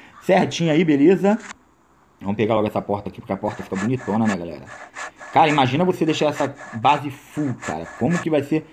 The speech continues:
carne de pescoço isso, malandro? <laughs> Próximo vídeo eu vou deixar isso aqui pronto, hein?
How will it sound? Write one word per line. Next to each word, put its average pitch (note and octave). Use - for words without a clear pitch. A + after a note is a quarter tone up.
carne F3
de C3
pescoço F3
isso, C#3
malandro? C3
<laughs> -
Próximo E3
vídeo E3+
eu F3
vou F#3
deixar F3+
isso F3+
aqui F#3
pronto, F#3
hein? E3+